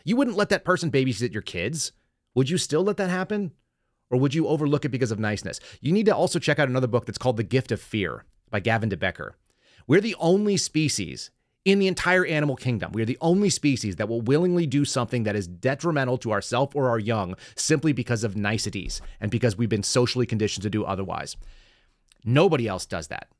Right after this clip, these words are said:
No other animal would trust an, uh, a creature that it doesn't actually trust with itself, with its young. We would never do that. And yet we continue to do this all the time. And a lot of it is because of this cry bullying.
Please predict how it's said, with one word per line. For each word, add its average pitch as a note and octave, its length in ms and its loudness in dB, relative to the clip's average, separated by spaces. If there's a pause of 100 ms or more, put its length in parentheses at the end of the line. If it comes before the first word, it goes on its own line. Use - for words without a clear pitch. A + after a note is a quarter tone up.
(140)
No D#3+ 220 6
other G3 180 2
animal G2+ 480 -4
would G#2 160 -4
trust - 440 -2
an, G#2+ 200 -4
uh, A2 300 -6
a B2 40 -4
creature A#2+ 500 0
that G#2 140 -2
it G#2 100 -2
doesn't A2+ 280 -2
actually A2 320 -2
trust - 320 -2
with A2 120 -4
itself, F#2+ 380 -2
with G2+ 160 -4
its F2 100 -10
young. E2+ 360 -4 (520)
We B2 120 4
would G3+ 100 2
never F2+ 180 -2
do C#2+ 180 -14
that. - 200 -16 (580)
And G#2 140 0
yet A#2 140 2
we A#2 80 -4
continue A#2 300 -4
to - 20 -4
do G#2 80 0
this F#2 140 -6
all A2+ 260 2
the G2+ 80 -6
time. D#2 340 -8 (400)
And F#2+ 100 -8
a G2 40 0
lot C#3 200 4
of E3 60 4
it C3 40 2
is A2+ 60 -4
because A#2 220 -4
of F#2 60 -8
this G#2 100 -4
cry F3 420 0
bullying. G2+ 520 -4